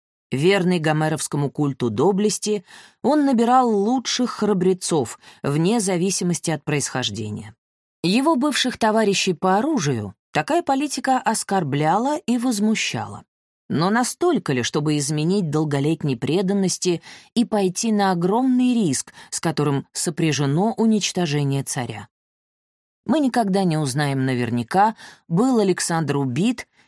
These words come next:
или умер от инфекционного заболевания вроде малярии или простого гриппа, которое его истерзанное тело, получившее в ходе кампании девять тяжелых ранений и подвергшееся нечеловеческому напряжению,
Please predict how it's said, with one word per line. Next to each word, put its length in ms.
или 220
умер 400
от 180
инфекционного 880
заболевания 800
вроде 260
малярии 680
или 180
простого 580
гриппа, 520
которое 480
его 380
истерзанное 880
тело, 460
получившее 600
в 80
ходе 260
кампании 600
девять 500
тяжелых 540
ранений 640
и 120
подвергшееся 920
нечеловеческому 1120
напряжению, 840